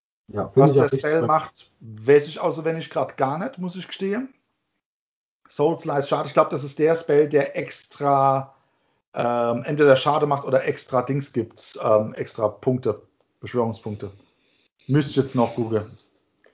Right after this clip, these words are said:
Speaker 2: Ein Seeker Chariot als Battleline im Main Body,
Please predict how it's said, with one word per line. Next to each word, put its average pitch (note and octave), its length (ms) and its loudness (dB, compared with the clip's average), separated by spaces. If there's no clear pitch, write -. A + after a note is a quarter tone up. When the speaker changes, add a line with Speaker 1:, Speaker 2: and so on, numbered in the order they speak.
Speaker 2:
Ein D#3 80 -2
Seeker G3+ 320 6
Chariot G3+ 460 4
als - 180 0
Battleline E3+ 640 2
im C#3 140 0
Main D#3+ 220 2
Body, G3 340 0